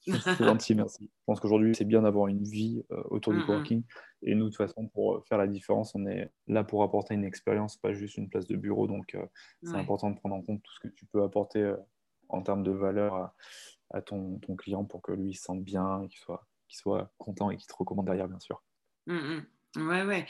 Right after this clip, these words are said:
Speaker 1: Et puis, 'fin, surtout, euh, vous axez ça sur le, la partie bien-être et qui est quand même, euh,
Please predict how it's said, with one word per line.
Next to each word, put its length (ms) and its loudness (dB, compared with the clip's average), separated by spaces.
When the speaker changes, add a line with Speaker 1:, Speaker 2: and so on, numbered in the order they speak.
Speaker 1:
Et 140 4
puis, 220 -2
'fin, 200 2
surtout, 480 -2
euh, 340 6
vous 220 2
axez 240 2
ça 200 4
sur 220 0
le, 180 4
la 160 2
partie 380 -4
bien-être 560 2
et 80 -4
qui 160 -10
est 60 -8
quand 120 -8
même, 240 -2
euh, 280 -4